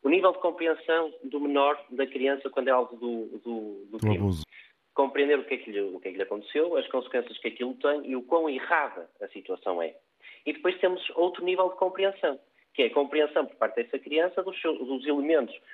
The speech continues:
Speaker 1: que a sociedade coloca à sua disposição para fazer com que a sua voz seja ouvida e seja ouvida de forma efetiva e, eventualmente, num tribunal. E, portanto, essa questão do aumento dos vinte e três anos, eh, é mais do que pertinente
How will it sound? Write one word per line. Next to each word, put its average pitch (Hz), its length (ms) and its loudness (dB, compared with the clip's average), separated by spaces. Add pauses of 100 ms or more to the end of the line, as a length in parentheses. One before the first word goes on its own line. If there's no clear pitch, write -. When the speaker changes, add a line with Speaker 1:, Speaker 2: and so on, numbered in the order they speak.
(160)
Speaker 1:
que 135 100 -2
a 123 80 2
sociedade 139 460 2
coloca 131 440 2
à - 40 -2
sua 123 160 -6
disposição 170 600 0 (100)
para 185 260 4 (380)
fazer 120 360 2
com 131 140 0
que 127 120 -4
a - 20 0
sua - 160 0
voz 113 220 2
seja 117 180 -2
ouvida 120 260 -2
e 143 80 -2
seja 101 200 -2
ouvida 98 240 -2
de - 60 -8
forma 98 200 0
efetiva 98 480 -4 (640)
e, 107 240 -6
eventualmente, 95 580 -2
num 101 140 -4
tribunal. 87 560 -8
E, 123 120 -8
portanto, 147 460 -2 (160)
essa 117 240 2
questão 120 360 2
do 120 120 2
aumento 117 380 4
dos 101 80 -12
vinte 101 200 -6
e 117 40 -6
três 120 240 -2
anos, 127 200 2 (600)
eh, 127 380 0 (220)
é 113 280 2
mais 139 240 2
do 123 80 -10
que - 100 -18
pertinente 123 540 0